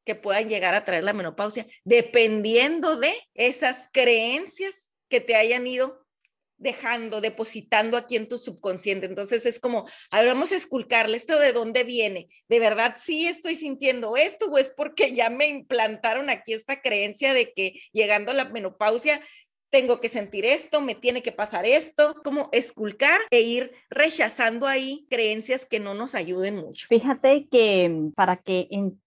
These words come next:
Speaker 2: las personas que nos estén escuchando entiendan por qué yo estoy en este mundo, a mis treinta y ocho años empecé a tener, a plantearme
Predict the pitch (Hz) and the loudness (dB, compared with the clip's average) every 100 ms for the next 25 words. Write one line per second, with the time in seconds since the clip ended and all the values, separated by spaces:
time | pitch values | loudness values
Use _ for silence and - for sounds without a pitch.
0 | _ 208 185 180 185 208 214 - 233 202 | _ -4 -4 -2 -4 -2 -4 -4 -4 -4
1 | _ 208 202 196 208 196 202 196 220 202 | _ -4 0 0 -2 -4 -6 -2 0 2
2 | 185 180 220 220 202 185 240 - 185 196 | 0 0 -2 -2 0 -2 -4 0 -2 0
3 | 196 190 196 196 202 185 196 196 196 190 | -2 0 -2 0 2 4 0 0 0 0
4 | 202 185 190 - 202 202 196 208 202 196 | 0 0 0 0 -4 -4 -4 -2 -2 -2
5 | 196 226 269 - 277 294 254 254 427 208 | -2 -2 -2 0 2 2 0 -4 -8 -10
6 | 190 190 190 208 208 202 208 196 196 196 | -4 -4 -2 2 2 2 -2 0 0 -2
7 | - 185 190 196 185 185 170 190 196 190 | -4 -4 0 0 2 0 0 2 2 -2
8 | 202 262 | -6 -8